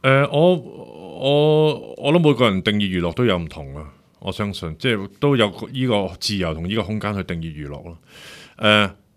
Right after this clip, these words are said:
不過我，我，我明白㗎，即係可能同唔笑啊講，即係你覺得，唔好笑啊。<laughs> 誒，嗰，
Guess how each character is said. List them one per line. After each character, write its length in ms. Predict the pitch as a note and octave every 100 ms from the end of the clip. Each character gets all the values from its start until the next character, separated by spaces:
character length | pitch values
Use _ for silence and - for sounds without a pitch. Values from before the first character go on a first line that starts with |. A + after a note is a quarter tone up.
| _ -
不 100 | G3
過 120 | D#3+
我， 340 | C3 C3 C3+
我， 280 | - B2 B2+ C#3
我 40 | D3
明 200 | A#2+ F#2
白 120 | A2+ G#2+
㗎， 180 | A2
即 160 | - E3
係 600 | C#3+ A#2 G#2 G2 F#2+ F#2 - - B2
可 120 | B2+
能 120 | C3 F2+
同 260 | F2 D#2+
唔 300 | F2+ E2+ D#2+
笑 200 | - G#2 F#2 F2
啊 140 | F#2+ F#2
講， 240 | E2 E2 G2
即 100 | E3
係 160 | C#3 -
你 100 | B2
覺 100 | C#3+
得， 160 | D#3+ - - - - - - _ _ -
唔 60 | F2+
好 80 |
笑 200 | G#2 E2+ C#2+
啊。 260 | G2+ G2+
<laughs> 20 | -
誒， 1400 | - - A3+ A2 - - A#3 - B2+ - - B2+ B2 - - -
嗰， 220 | D3 D#3+